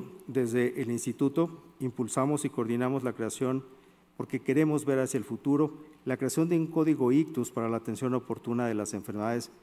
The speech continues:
más discapacitantes y mortales, como son las enfermedades cerebrovasculares.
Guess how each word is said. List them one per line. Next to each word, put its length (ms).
más 240
discapacitantes 960
y 40
mortales, 500
como 180
son 200
las 160
enfermedades 560
cerebrovasculares. 960